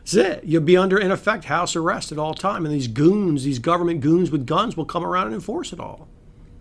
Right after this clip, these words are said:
Wow. I don't know. I don't even know if it actually is a show, uh, as it is, but <sighs> I don't know. I just,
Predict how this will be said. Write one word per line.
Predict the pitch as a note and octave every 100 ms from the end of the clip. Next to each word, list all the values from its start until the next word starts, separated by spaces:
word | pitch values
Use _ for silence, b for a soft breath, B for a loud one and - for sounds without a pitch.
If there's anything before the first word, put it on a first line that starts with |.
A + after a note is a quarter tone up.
| - - - - - - - - - - - - - - -
Wow. | F#2+ F#2 G#2 - - - - - -
I | C#3
don't | A#2
know. | F#2 F2+ - - - B B B B - -
I |
don't | F#3+
even | F#3
know | E3
if | D#3
it | C#3+
actually | D3 C#3 D3+ C#3
is | B2+
a |
show, | A#2 - C3+ C3+ C#3 - - -
uh, | C3+ C3 -
as | D3+ B2+
it | C3+
is, | B2+ C3 B2+
but | - B2+ - - - -
<sighs> | - -
I | - - B B B B B B B B B B B B B B B B B B B B B B - - - - - - - - - -
don't | F2 E2+
know. | E2+ D#2+ - - - -
I | E2
just, | G#2 G#2+ -